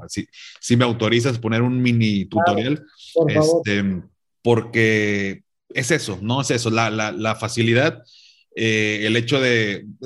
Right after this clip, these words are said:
Speaker 1: resumiendo un poquito el, el, el tema, es la practicidad, la facilidad, el, el beneficio principalmente que es ahorrar para, para mi retiro, la,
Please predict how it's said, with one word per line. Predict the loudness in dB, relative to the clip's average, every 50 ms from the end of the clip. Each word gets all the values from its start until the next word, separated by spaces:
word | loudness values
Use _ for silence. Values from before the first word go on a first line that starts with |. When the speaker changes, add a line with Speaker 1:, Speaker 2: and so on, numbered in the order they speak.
| -10 -2
Speaker 1:
resumiendo | 0 0 0 2 2 2 2 2 2
un | 2
poquito | 0 0 0 0 0 2
el, | 2 2 2
el, | 0 -2 -4 -6
el | -8 -4
tema, | -2 -2 0 2 2 2
es | 0 0 -2 -8 -12 -20 -20 -20 _ _
la | -2 -2 0
practicidad, | 0 -4 -4 -4 -6 -2 0 2 2 2 0
la | -2 -2
facilidad, | -4 -4 -6 -4 -4 -2 -2 0 0 0 0 -2 -6 -6
el, | -4 -2 -2 0 0 -2 -2 -4 -6 -14 -20 -20 -12 _
el | -2 0
beneficio | 0 2 0 0 2 2 2 2 4 2 2 2 0 -2 -6 -10 -18 _ _ _ _
principalmente | -2 -2 0 0 0 0 0 0 0 0 0 0 0 -2 -4 -2
que | 0 0 2 2 2
es | 2 0
ahorrar | 0 -2 -2 -2 -4 -4
para, | -2 -2 0 0 0 0 -2 -4 -6
para | -8 -8 -6
mi | -4 -4 -4
retiro, | -4 -4 0 2 2 4 4
la, | 4 2 2 2 0 -2